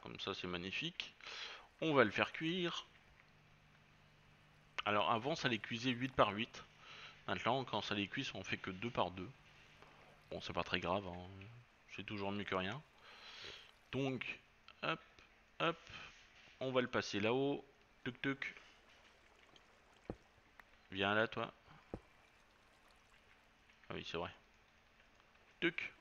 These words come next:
on accélère. Voilà,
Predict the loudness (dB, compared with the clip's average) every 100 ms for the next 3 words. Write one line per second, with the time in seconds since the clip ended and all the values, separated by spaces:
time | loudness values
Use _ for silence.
0 | -10 0 4 4 4 4 4 4 2 0
1 | -10 -20 -20 -20 -20 -20 -20 -20 -20 -20
2 | -20 -20 -20 -20 -20 -20 -20 -20 -20 -20
3 | -20 -20 -20 -20 -20 -20 -20 -20 -20 -20
4 | -20 -20 -20 -20 -20 -20 -20 -20 -20 -20
5 | -20 -6 2 2 2